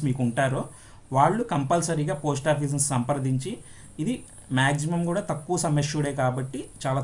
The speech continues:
తక్కువ ప్రీమియమ్స్ కూడా పడతాయి. వాళ్ళు క్లియర్గా ఎక్స్‌ప్లెయిన్ చేస్తారు. వాళ్ళు ఇచ్చే అప్లికేషన్ ఫామ్స్ అలాగే ఆ మీ దగ్గర ఉన్న డాక్యుమెంట్స్ ప్రూఫ్ని సబ్మిట్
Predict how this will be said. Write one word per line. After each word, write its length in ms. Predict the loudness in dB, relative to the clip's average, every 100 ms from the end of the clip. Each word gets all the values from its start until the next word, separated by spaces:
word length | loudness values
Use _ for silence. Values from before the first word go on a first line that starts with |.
| -2
తక్కువ 220 | -4 -4 -2
ప్రీమియమ్స్ 380 | 0 2 0 0
కూడా 140 | -2 -2
పడతాయి. 300 | -2 -2 -2 0
వాళ్ళు 160 | -2 -2
క్లియర్గా 340 | -2 0 0 0
ఎక్స్‌ప్లెయిన్ 360 | -2 -2 0 0
చేస్తారు. 380 | 0 -2 -4 -4 -6 -12 -18 -6 0
వాళ్ళు 180 | 2 2
ఇచ్చే 140 | 2 0
అప్లికేషన్ 500 | 0 -2 0 0 -2
ఫామ్స్ 300 | 0 0 0 0
అలాగే 280 | 2 2 2 2
ఆ 40 | 0 -4 -16 -14 -4 2
మీ 80 | 2
దగ్గర 180 | 2 2 2
ఉన్న 100 | 2 4
డాక్యుమెంట్స్ 440 | 4 2 0 -2 -2
ప్రూఫ్ని 300 | -2 -2 -2 -2
సబ్మిట్ 320 | -2 -2 -2